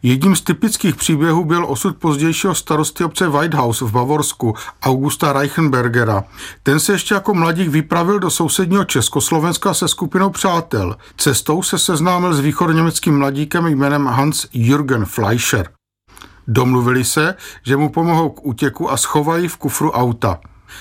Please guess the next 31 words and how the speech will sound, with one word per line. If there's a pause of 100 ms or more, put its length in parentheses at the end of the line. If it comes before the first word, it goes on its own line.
(140)
Reichenberger
ani
později
se
přesně
nedozvěděl,
jak
se
ukryt
prozradil, (440)
ale
pohraničníci
hned
na
hranici
auto
odstavili
bokem (140)
a
šli
najisto. (640)
Reichenberger
skončil
v
cele
na
Pankráci (300)
v
oddělení
pro
cizince